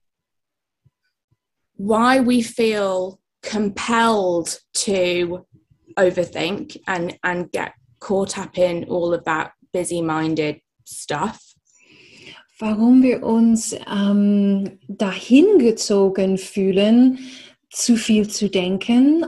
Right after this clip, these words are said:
Speaker 2: und wie wir uns darin verlieren und verstricken.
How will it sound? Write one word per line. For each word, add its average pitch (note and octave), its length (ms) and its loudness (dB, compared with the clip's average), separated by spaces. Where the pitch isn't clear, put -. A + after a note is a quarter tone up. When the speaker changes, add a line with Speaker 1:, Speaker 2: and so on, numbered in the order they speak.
Speaker 2:
und A3 480 2
wie A3 220 2
wir A3 200 2
uns G#3+ 460 -2
darin G#3+ 800 0
verlieren A3+ 580 0
und G3 140 -2
verstricken. G3+ 880 -6